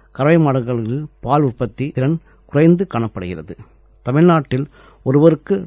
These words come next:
நாள் ஒன்றுக்கு உட்கொள்ளும் பாலின் அளவு நூத்தி எண்பது கிராம். ஆனால் இந்திய வேளாண்மை ஆராய்ச்சி கழகம் பரிந்துரைக்கப்பட்ட அளவோ இருநூத்தி எண்பது கிராம். மேலும் தமிழ்நாட்டில் மொத்த கால்நடைகளில் எண்ணிக்கை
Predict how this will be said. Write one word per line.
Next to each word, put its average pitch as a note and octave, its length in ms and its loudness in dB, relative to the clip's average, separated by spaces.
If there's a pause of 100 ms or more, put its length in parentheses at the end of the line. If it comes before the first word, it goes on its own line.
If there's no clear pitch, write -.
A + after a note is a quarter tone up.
நாள் C3+ 240 0
ஒன்றுக்கு C#3+ 440 0
உட்கொள்ளும் C3 680 -2
பாலின் C3 360 0
அளவு B2 420 -4 (140)
நூத்தி D3+ 380 0
எண்பது B2 300 -2
கிராம். A#2 300 -4 (680)
ஆனால் A#2+ 440 -4 (540)
இந்திய D3+ 440 2
வேளாண்மை C#3+ 340 4
ஆராய்ச்சி C3 380 -4
கழகம் A#2+ 420 -4
பரிந்துரைக்கப்பட்ட B2 720 -4
அளவோ A#2+ 440 -4 (120)
இருநூத்தி C#3+ 460 0
எண்பது B2 300 0
கிராம். G2+ 260 -4 (460)
மேலும் A#2+ 460 -4 (540)
தமிழ்நாட்டில் D#3+ 680 2
மொத்த C3+ 540 -2
கால்நடைகளில் C3 720 -2
எண்ணிக்கை C#3 680 -2